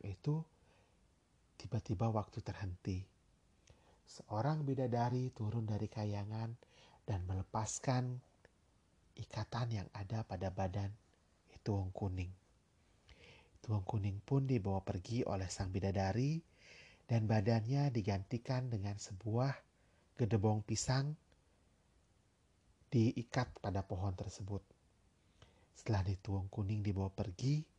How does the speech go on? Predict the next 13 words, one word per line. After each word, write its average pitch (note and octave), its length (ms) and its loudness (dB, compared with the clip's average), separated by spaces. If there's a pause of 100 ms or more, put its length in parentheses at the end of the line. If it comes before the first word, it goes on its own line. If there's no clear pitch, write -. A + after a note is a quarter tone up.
(440)
waktu - 300 -4 (260)
pun C#3 240 2
kembali G2+ 320 0
berputar A2+ 720 -2 (1040)
dan B2 160 -6
Ipudak A#2 480 2
menusuk-nusuk C#3 1120 2 (560)
gedebong A2 400 2
pisang A#2+ 320 -4
itu C3 240 -2
dengan A2 240 2
sangat G#2+ 400 2
marah. A2 400 0